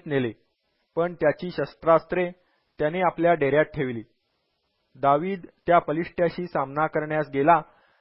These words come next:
हे पाहून शौलाने आपला सेनापती अबनेर यास विचारले, "अबनेरा, हा तरुण पुरुष कोणाचा पुत्र?" अबनेर म्हणाला, "महाराज, आपल्या जीविताची शपथ, मला ठाऊक नाही."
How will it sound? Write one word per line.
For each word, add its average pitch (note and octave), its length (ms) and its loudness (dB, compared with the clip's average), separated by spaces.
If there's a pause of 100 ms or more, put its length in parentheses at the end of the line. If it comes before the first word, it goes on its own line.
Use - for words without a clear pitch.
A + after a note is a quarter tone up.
(240)
हे F3 100 0
पाहून E3 480 -2
शौलाने D#3+ 680 -2
आपला D#3 360 2
सेनापती D3+ 680 -4
अबनेर C#3 380 -4
यास D#3 260 2
विचारले, D3+ 480 0 (640)
"अबनेरा, E3+ 540 2 (680)
हा F3+ 120 4
तरुण F#3 380 -2
पुरुष F#3 380 -6
कोणाचा F3 460 0
पुत्र?" D#3+ 400 -2 (1040)
अबनेर C3+ 380 -4
म्हणाला, D3+ 380 2 (540)
"महाराज, E3+ 420 4 (320)
आपल्या F3 360 2
जीविताची F3+ 560 -2
शपथ, D3 420 -6 (500)
मला D#3+ 220 6
ठाऊक E3 380 0
नाही." C3 240 -4